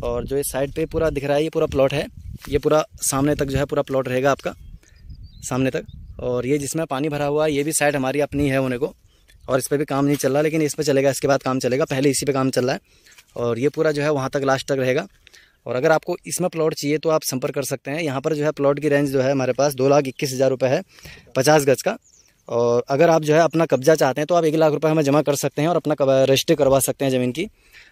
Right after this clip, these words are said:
और उसके साथ में जो है आप एक लाख रुपये, बाकी का जो बची हुई रकम है वो आप छः सात महीने के अंदर में दे सकते हैं।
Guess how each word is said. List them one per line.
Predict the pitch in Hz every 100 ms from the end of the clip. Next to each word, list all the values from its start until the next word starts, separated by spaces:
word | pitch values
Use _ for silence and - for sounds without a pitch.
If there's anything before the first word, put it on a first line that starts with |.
| -
और | 120 120
उसके | 127 180
साथ | 160 160
में | 170 170
जो | 165
है |
आप | 175
एक | 160 165
लाख | 170 160
रुपये, | 156 165
बाकी | 143 139 160
का | 175
जो | 175
बची | 147 156
हुई | 170
रकम | 151 151
है | 143 175 - _ _ _ 135
वो |
आप | 147 143
छः | 151
सात | 135 143
महीने | 135 131
के | 135
अंदर | 123
में | 135 147
दे | 117
सकते | 123 -
हैं। | 110